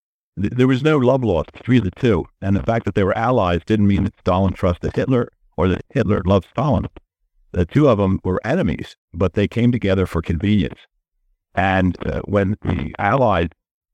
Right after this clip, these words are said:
you know, declared war against Germany, uh, this Churchill was suspicious of Russia. The Soviet Union didn't want to be involved with them.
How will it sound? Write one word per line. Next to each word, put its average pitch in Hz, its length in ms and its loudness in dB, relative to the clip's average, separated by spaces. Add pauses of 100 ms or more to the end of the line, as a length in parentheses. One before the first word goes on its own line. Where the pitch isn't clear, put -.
(100)
you 85 80 0
know, 85 160 0
declared 98 420 -2
war 107 140 2
against 90 280 -2
Germany, 123 420 2 (560)
uh, 85 280 4 (120)
this 82 340 -2
Churchill 117 480 2
was 101 140 0
suspicious - 540 -2
of 101 120 2
Russia. 110 480 2
The - 260 -16
Soviet 95 300 2
Union 113 280 4
didn't 87 200 -2
want 87 160 0
to 85 60 -2
be 85 180 -4
involved 90 420 0
with 117 140 -2
them. 127 160 2